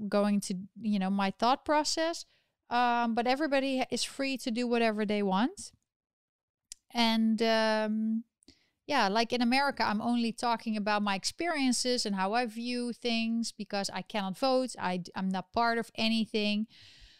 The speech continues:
But in the Netherlands, I can vote because I'm still Dutch citizen. So I can make, I can have influence. And while you have some influence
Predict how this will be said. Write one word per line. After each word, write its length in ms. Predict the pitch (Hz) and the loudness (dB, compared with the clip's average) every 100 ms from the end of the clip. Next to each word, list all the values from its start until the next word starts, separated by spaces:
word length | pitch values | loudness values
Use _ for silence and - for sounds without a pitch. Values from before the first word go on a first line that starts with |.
| _ _ | _ _
But 260 | 254 262 226 _ _ _ - | 2 4 2 _ _ _ 0
in 100 | 262 | 4
the 60 | |
Netherlands, 480 | 262 320 359 240 226 - | 6 6 4 4 2 0
I 120 | 226 | -2
can 260 | - 339 | 0 -4
vote 200 | 302 208 | 0 -2
because 260 | 190 233 233 | 0 -2 0
I'm 80 | 226 | 0
still 220 | - 233 | 0 -2
Dutch 280 | 196 220 - | 2 0 0
citizen. 640 | - 302 277 - 185 180 | 0 0 0 -2 -2 -4
So 440 | - 214 214 220 - | -2 -2 -2 -4 -4
I 440 | 214 220 220 220 - _ - | 0 2 2 -2 -6 _ 0
can 240 | 311 330 | 0 2
make, 440 | 233 202 - - - | 2 2 0 -18 -8
I 80 | 214 | -8
can 220 | 220 302 | -2 0
have 180 | 240 208 | 2 2
influence. 600 | 214 208 - 185 175 175 | 0 -2 -2 -2 0 -4
And 420 | - 208 202 208 - _ _ _ - | -2 -2 0 -2 -6 _ _ _ -10
while 200 | 208 220 | -2 0
you 140 | 226 | 2
have 220 | 214 240 269 | 2 0 0
some 280 | - 311 | -2 -2
influence 720 | 262 233 - 208 196 196 - | -2 -4 -2 -4 -2 -2 -4